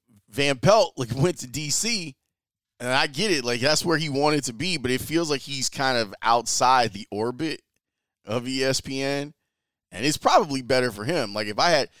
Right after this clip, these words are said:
if E S P N was like, "Hey, we want you to work for us, but you get to stay in Chicago," I'd be like, "Bet. That's what's up." Honestly, I don't know why more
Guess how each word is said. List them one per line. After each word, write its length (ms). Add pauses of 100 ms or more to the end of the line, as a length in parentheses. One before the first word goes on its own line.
(140)
if 140
E 140
S 100
P 180
N 120
was 120
like, 180
"Hey, 420 (340)
we 140
want 260
you 60
to 80
work 340 (200)
for 280
us, 160
but 220
you 60
get 160
to 60
stay 260
in 60
Chicago," 520
I'd 160
be 80
like, 240 (260)
"Bet. 420 (1300)
That's 280
what's 220
up." 280 (1600)
Honestly, 440
I 40
don't 140
know 100
why 220
more 600